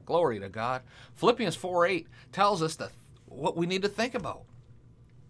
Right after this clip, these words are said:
If we follow this advice, it will help to run those thoughts of, of doubt out of our life forever and keep us focused on God's word and God's answers to our prayers. Amen. Now, listen to this verse. "Finally, brethren,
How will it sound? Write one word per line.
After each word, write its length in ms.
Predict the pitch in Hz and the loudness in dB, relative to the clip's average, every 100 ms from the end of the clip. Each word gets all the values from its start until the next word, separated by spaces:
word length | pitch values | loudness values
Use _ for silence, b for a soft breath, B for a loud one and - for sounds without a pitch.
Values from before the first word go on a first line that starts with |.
| - | -12
If 120 | 147 | -2
we 100 | 160 | -2
follow 380 | 165 175 185 185 | 0 0 0 0
this 180 | 190 185 | -2 -4
advice, 480 | 139 175 202 165 - B B - | -4 -2 -2 -4 -10 B B -4
it 80 | |
will 140 | 240 220 | -2 0
help 260 | 220 220 | 0 0
to 100 | 202 | -2
run 340 | 180 175 226 214 | -4 0 0 0
those 300 | 196 190 - | -2 -2 -2
thoughts 380 | 185 190 214 135 | 0 0 0 -4
of, 180 | 117 - | -6 -8
of 320 | - 120 98 - | -6 -6 -6 -4
doubt 340 | 151 185 - - | 0 2 0 -4
out 200 | 147 180 | -2 -2
of 100 | 165 | -2
our 180 | 135 117 | -4 -4
life 320 | 104 135 185 | -4 -6 -6
forever 720 | 196 - 107 - 131 147 208 226 B B - | -8 -12 -10 -8 -6 -6 -8 -12 B B -8
and 180 | 143 131 | -6 -6
keep 240 | - 175 | -8 -4
us 160 | 147 135 | -4 -4
focused 600 | - - 226 - 131 - | -6 0 0 0 -6 -6
on 180 | 123 117 | -6 -4
God's 400 | 143 185 226 147 | -2 0 0 -2
word 280 | 151 147 147 B | -4 -4 -6 B
and 260 | 123 104 92 | -10 -10 -6
God's 400 | 156 214 220 170 | 0 2 2 0
answers 440 | 139 135 147 139 - - | -2 -2 -4 -8 -10 -12
to 200 | - - | -8 4
our 300 | 143 165 165 | 10 12 12
prayers. 640 | 165 - 143 101 - - - - | 8 4 2 2 -6 -12 -10 0
Amen. 380 | 247 247 202 - B B - | 2 4 2 -2 B B -6
Now, 160 | 147 - | -4 2
listen 280 | 226 254 208 | 2 4 2
to 40 | |
this 220 | 196 175 151 | 2 0 0
verse. 340 | 127 - - b b - | -2 -4 -12 b b -20
"Finally, 400 | - 139 170 190 | 4 8 8 6
brethren, 400 | 170 180 175 | 2 0 -2